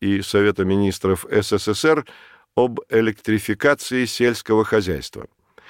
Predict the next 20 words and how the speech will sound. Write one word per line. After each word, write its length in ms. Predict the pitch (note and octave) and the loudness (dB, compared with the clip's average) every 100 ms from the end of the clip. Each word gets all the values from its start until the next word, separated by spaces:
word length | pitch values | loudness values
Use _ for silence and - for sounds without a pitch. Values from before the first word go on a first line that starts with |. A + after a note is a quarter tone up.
| - - | -20 -2
О 140 | A2 | 2
выполнении 600 | A#2+ B2+ B2+ C3 C#3+ C#3+ | 2 2 2 2 2 2
постановления 800 | C#3 C3+ - B2+ B2+ B2+ C3+ C3 A#2+ | 0 -2 -2 0 2 2 2 0 0
Ц 160 | B2+ | -2
К 180 | A2+ B2+ | 0 -2
К 100 | B2 | -2
П 200 | A#2+ A#2 | -2 -2
С 100 | - | 2
С 300 | B2 B2+ - | 2 2 -2
об 200 | - A2+ | -2 0
увеличении 680 | A2 A2 A2 G#2 B2 A#2+ A#2 | 2 0 0 0 0 2 2
производства 960 | A2 G#2+ A2+ G2 A2+ A2+ - G#2 A2 G2+ _ - | 0 2 0 2 2 2 -2 0 2 0 _ -4
тракторов, 680 | F#2+ A2 A#2+ A#2 A#2 A2+ | 0 2 0 0 0 0
автомобилей, 800 | G2+ F#2+ G#2 G2+ F#2+ A2 A#2 A#2 | -2 -2 0 0 0 0 2 0
сельскохозяйственных 1400 | G#2+ G#2+ G2+ - G#2 - F#2+ A2+ A#2 G#2+ A#2 A2+ A2+ - - - | 0 0 -2 -2 -2 0 0 2 2 0 -4 -2 -2 -4 -18 -10
и 100 | - | -2
землеройных 840 | G#2+ G#2 G#2 G#2 A2 A2+ G#2 G2+ - | 0 2 2 4 4 2 0 -2 -4
машин, 540 | F2+ F2 - A#2+ A#2+ - - - | -6 -4 -2 -2 -2 -6 -20 -12
запасных 640 | F#2 G#2+ G#2 F2+ - G#2 - | -2 0 0 -2 -2 -4 -4
частей. 580 | - G2+ - C2+ A1+ | -4 -4 -4 -8 -8